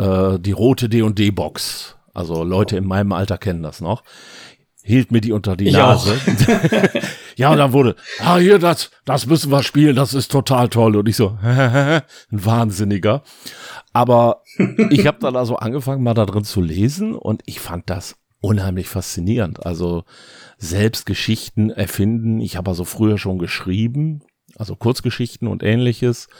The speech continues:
Speaker 1: Aber ich sag mal, das jetzt spielerisch irgendwo wirklich mal anzugehen und sich selbst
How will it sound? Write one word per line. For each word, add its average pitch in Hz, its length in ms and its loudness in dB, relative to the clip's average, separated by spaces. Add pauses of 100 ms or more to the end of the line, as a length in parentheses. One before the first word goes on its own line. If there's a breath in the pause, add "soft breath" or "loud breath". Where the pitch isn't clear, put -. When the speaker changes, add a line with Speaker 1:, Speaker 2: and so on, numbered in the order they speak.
(680 loud breath)
Speaker 1:
Aber 90 720 0 (280)
ich - 220 -14
sag 98 220 -4
mal, 95 100 0
das 95 220 -4
jetzt - 200 -4
spielerisch 113 540 -2
irgendwo 90 460 -4 (220)
wirklich - 460 -8
mal 85 680 -4 (600)
anzugehen 87 800 -2
und 92 200 -10
sich - 200 -8
selbst 92 840 -4